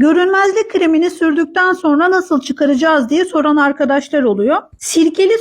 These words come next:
suya batırılmış bir sarı bezle görünmezlik kreminin etkisini çok rahat bir şekilde yok edebilirsiniz. Gördüğünüz gibi bakın bu şekilde çıkardım.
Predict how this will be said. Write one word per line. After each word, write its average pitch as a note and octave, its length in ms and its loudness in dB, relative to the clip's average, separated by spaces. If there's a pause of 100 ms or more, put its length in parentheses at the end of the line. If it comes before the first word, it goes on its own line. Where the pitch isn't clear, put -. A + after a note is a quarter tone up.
suya F#4+ 220 0
batırılmış E4+ 680 -2
bir C#4+ 140 -2
sarı E4 360 -2
bezle B3+ 360 0
görünmezlik E4+ 760 0
kreminin B3 540 0
etkisini C4+ 720 -2
çok F4+ 280 -2
rahat E4 280 2
bir A3+ 160 -4
şekilde A#3+ 500 -6
yok D#4+ 280 -2
edebilirsiniz. A#3+ 1040 -2
Gördüğünüz B3+ 560 0
gibi A3+ 240 -2
bakın D4+ 340 0
bu D4 60 -4
şekilde C#4 480 -2
çıkardım. G3 640 -4